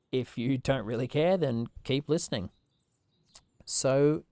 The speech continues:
here we are, the final installment of a story so wrapped up in bloodshed and revenge, justice and the evolution of society.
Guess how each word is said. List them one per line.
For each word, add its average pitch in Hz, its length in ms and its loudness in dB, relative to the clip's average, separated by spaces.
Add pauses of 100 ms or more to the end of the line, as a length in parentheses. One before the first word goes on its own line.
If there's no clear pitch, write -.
(420)
here 165 400 2
we 135 240 2
are, 95 260 2 (120)
the - 100 -4
final 151 540 -4
installment 110 840 -4
of 120 140 -10
a - 20 -6
story 131 540 -2
so - 440 2
wrapped 147 380 0
up 135 140 0
in 131 100 -4
bloodshed 101 500 -4
and 101 160 -8
revenge, 87 560 -12 (540)
justice - 560 2
and 127 220 -6
the 110 160 -6
evolution 135 580 -2
of 101 140 -8
society. 95 720 -6